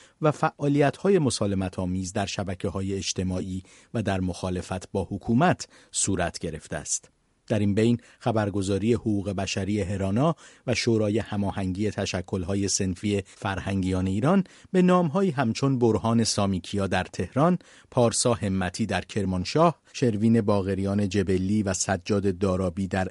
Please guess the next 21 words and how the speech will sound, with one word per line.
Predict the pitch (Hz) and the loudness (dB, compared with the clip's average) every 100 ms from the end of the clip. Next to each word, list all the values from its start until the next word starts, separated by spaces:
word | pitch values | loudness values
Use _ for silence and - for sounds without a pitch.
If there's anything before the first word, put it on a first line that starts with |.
| - | -4
اصفهان | 104 - 117 104 190 208 185 - | -2 0 -2 0 2 2 0 -2
اشاره | 117 - 107 | -2 0 0
می‌کنند | 107 101 107 104 104 - - | 0 0 -2 0 -2 -4 -2
که | 120 | 0
بازداشت | 113 107 101 101 143 131 - | 2 2 2 2 2 2 0
شدند. | - 71 69 - - _ _ | -6 -6 -8 -12 -20 _ _
آنچنان | 131 117 110 104 98 | -4 -2 0 0 0
که | 104 | 0
وبسایت | 101 92 - 101 - | 0 -2 -2 -2 0
دادبان، | 98 98 98 95 101 104 98 85 _ - | -2 0 0 0 0 0 2 -2 _ -6
خبرگزاری | 110 104 104 101 95 95 95 | -2 0 0 0 0 0 0
هرانا | 95 98 98 98 98 | 0 0 2 2 2
و | 98 | 0
شورای | - 104 101 101 | 0 0 2 0
هماهنگی | 95 104 101 101 98 101 101 | 0 0 0 0 0 0 0
تشکل‌های | 101 107 95 107 92 98 | 0 -2 -2 -2 -2 -2
صنفی | 95 - 98 - 110 104 | -2 -2 -4 -2 -2 -2
فرهنگیان | - 127 120 110 120 120 123 | -2 0 2 4 4 6 6
ایران | 131 127 135 - | 8 6 4 4
اعلام | 147 143 143 | 6 6 6
کردند، | 139 151 165 214 214 | 4 2 4 6 6